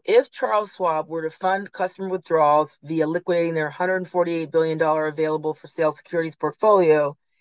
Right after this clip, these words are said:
and crystallize twelve billion dollars of unrealized securities losses, their Tier one average leverage ratio would be largely unchanged, according to Morgan Stanley. So Charles Schwab seems to, you know, be able to weather the storm, but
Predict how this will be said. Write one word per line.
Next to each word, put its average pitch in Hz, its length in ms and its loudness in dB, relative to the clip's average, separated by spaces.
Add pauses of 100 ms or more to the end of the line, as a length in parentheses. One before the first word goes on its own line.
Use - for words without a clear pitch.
(180)
and 165 120 -6
crystallize 175 600 4
twelve 185 320 4
billion 165 240 0
dollars 160 260 0
of 160 160 -8
unrealized 160 520 0
securities 160 420 -8
losses, 185 580 2 (360)
their 160 120 -2
Tier 214 320 2
one 220 240 2
average 175 720 2
leverage 180 380 -2
ratio 160 440 -4
would 156 180 -8
be 156 100 -4
largely 151 380 -2
unchanged, 147 600 -4
according 147 300 -6
to 147 80 -10
Morgan 143 260 -6
Stanley. 147 480 -4 (560)
So 190 520 8 (460)
Charles 202 340 4
Schwab 185 320 6
seems 208 320 -4
to, 180 280 6
you 185 80 -4
know, 156 300 -4 (160)
be 175 180 -2
able 165 180 0
to 151 220 -4 (380)
weather 180 340 2
the 151 100 -8
storm, 156 520 -8
but 180 260 4